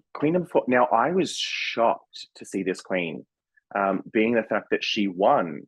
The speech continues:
season two of Canada's Drag Race. Uh, the winner, Isis Couture. I mean, she comes in looking phenomenal.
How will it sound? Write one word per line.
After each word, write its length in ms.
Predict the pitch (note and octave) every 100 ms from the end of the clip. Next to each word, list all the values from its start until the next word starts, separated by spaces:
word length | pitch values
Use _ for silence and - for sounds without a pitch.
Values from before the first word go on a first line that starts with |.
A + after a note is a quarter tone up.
| _
season 400 | - F#2 F2 E2+
two 400 | - F#2 D2+ D2 - -
of 180 | D#2+ -
Canada's 360 | F#2+ E2+ E2
Drag 300 | - E2 C2+
Race. 400 | A#1 G1+ - - _ _ _ -
Uh, 240 | E2 E2 - _ _
the 80 | F2
winner, 240 | E2 B2+ G2
Isis 380 | - G#2 - A#2
Couture. 580 | - - - D3 - - _ _ _ - - -
I 80 |
mean, 160 | G2 G2
she 240 | - -
comes 260 | B2 A#2+ F#2
in 200 | F#2+ E2
looking 500 | F2 - F2+ E2+ E2 - - - -
phenomenal. 1400 | F#2+ E2+ E2 D#2+ E2 E2+ F2+ F2+ F#2+ G#2 G2 F2 C#2+ G1+